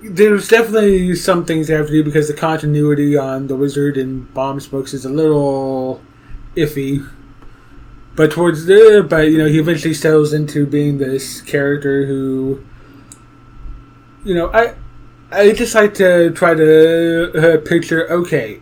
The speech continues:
what is a version of what Baum wrote that makes sense continuity-wise? And then how, how do we make that, that work?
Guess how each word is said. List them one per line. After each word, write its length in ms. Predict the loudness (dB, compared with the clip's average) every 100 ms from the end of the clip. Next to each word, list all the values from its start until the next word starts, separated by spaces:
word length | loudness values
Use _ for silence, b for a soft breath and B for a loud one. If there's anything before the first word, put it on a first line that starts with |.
| -16
what 260 | -6 -2
is 100 | -2
a 60 | -2
version 640 | -2 -2 -2 -2 -4 -8 -8
of 240 | -6 -4
what 180 | -4 -4
Baum 280 | -4 -4 -6
wrote 220 | -8 -10
that 120 | -8
makes 280 | -8 -10 -14
sense 520 | -10 -4 -4 -6 -12
continuity-wise? 1300 | -8 -6 -6 -4 -4 -4 -6 -10 -10 -12 -16 -16 -18 -20 b b b b
And 140 | -6 -2
then 340 | -2 -2 -2
how, 540 | -2 -2 0 0 0 -2
how 160 | -2 -2
do 100 | -2
we 40 |
make 240 | -2 -4
that, 520 | -2 0 2 4 2 2
that 460 | -2 -2 -4 -4
work? 400 | -6 -8 -10 -16